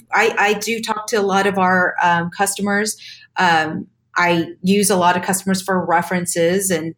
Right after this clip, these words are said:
uh, for analyst relations and those type of things, but I still don't think that I've developed the, uh, relationship that a salesperson has and has more frequent conversations. So it's really important that they're on,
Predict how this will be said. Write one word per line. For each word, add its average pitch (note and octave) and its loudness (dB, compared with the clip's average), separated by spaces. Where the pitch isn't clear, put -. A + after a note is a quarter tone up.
uh, E3 0
for - -2
analyst G3 2
relations F3+ 2
and E3+ 0
those F3 2
type F3 -2
of E3+ -4
things, F3+ 0
but F3 0
I F3 2
still B3 2
don't A3 0
think G3 0
that F#3 0
I've E3+ 2
developed F3 -2
the, D#3+ 0
uh, D#3 2
relationship F#3 2
that D#3+ 0
a D#3+ -2
salesperson E3+ -2
has D#3+ -2
and E3 -2
has D#3+ -2
more F#3+ 4
frequent F#3+ 0
conversations. E3 -2
So - 0
it's C#4 2
really D4 2
important F#3 2
that E3+ 0
they're E3+ 4
on, F3 2